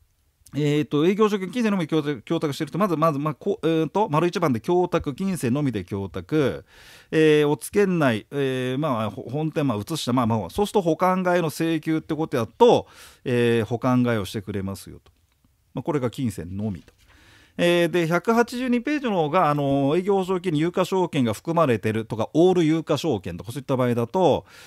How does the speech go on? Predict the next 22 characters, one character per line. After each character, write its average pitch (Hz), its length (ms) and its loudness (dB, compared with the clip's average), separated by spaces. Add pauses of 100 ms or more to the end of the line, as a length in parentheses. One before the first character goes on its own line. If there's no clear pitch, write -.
(140)
え 143 320 4
ー、 139 100 2
お 135 140 0
付 - 240 -4
け 151 60 2
に 120 220 4
移 - 20 -4
転 107 380 0
し - 80 -10
た。 120 380 2 (440)
で、 160 300 2
そ 165 100 -2
れ 175 40 -2
で 180 400 2
新 220 260 6
た 202 120 2
に 147 140 2
供 165 300 2
託 160 340 0
を 123 60 -2
す - 200 -8
る。 127 400 0